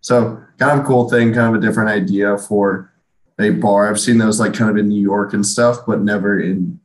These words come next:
Denver. So it's kind of a new thing. It's, I guess, I don't know, hopefully coming to Denver, kind of just fun, different concepts. Um, it is a great bar. It's an indoor, outdoor bar. So half of it's out into the open air, and then half of it is an enclosed bar. So if it's a nice day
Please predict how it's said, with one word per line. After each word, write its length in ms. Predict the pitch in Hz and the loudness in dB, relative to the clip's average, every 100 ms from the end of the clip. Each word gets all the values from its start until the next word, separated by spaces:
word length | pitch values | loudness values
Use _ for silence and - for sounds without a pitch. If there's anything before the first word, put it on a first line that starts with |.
| _ | _
Denver. 420 | - 104 104 151 175 | -2 -2 0 0 0
So 180 | 117 | -2
it's 80 | 104 | -2
kind 200 | - 107 | 0 0
of 80 | 101 | 2
a 40 | |
new 160 | 101 101 | 2 0
thing. 180 | - 202 | -2 -4
It's, 260 | - - _ _ - | -4 -10 _ _ -8
I 40 | |
guess, 260 | 82 - - | -6 -6 -6
I 60 | |
don't 120 | 87 | -4
know, 80 | 90 | -4
hopefully 380 | 98 - 95 92 | -4 -4 -4 -2
coming 320 | 101 101 92 | 0 0 0
to 20 | 95 | -2
Denver, 200 | 98 98 | -4 -4
kind 160 | 101 92 | -4 -6
of 60 | |
just 180 | - - | -8 -10
fun, 280 | 101 95 92 | -4 -2 0
different 320 | 92 - - | -2 -6 -6
concepts. 720 | - - - 120 120 - - _ _ _ _ | -6 -4 -2 -2 -2 -10 -18 _ _ _ _
Um, 380 | 110 110 98 92 - | -2 0 0 -2 0
it 120 | 135 | 2
is 160 | 147 143 | 2 2
a 40 | |
great 320 | 127 123 - | 2 2 2
bar. 280 | 107 110 110 | 0 2 2
It's 180 | 107 - | 0 -4
an 100 | - | -2
indoor, 480 | 117 117 117 110 - | 2 2 4 2 0
outdoor 400 | 101 101 127 120 | -4 -2 -2 0
bar. 240 | 120 120 | 2 0
So 340 | 117 110 95 - _ _ _ _ | 0 -4 -6 -12 _ _ _ _
half 260 | 123 123 120 | 0 0 2
of 100 | 117 | 4
it's 200 | 113 113 | 2 2
out 260 | 113 110 - | 0 0 -2
into 240 | 110 - | -4 0
the 120 | 110 | 0
open 260 | 107 101 107 | 2 0 0
air, 220 | 110 110 | 2 2
and 100 | 107 | 2
then 120 | 101 | 0
half 340 | 101 101 101 95 | 0 -2 -4 -6
of 100 | 98 | -4
it 100 | 85 | -4
is 180 | 92 | -4
an 120 | 101 98 | -4 -4
enclosed 540 | - - - - - | -4 -6 -6 -8 -8
bar. 420 | 95 - - - _ | -4 -4 -6 -14 _
So 220 | - 113 107 | -4 0 0
if 40 | |
it's 140 | 107 117 | 0 0
a 40 | |
nice 280 | 131 123 113 | 2 0 0
day 480 | 113 110 107 107 | 0 2 0 -2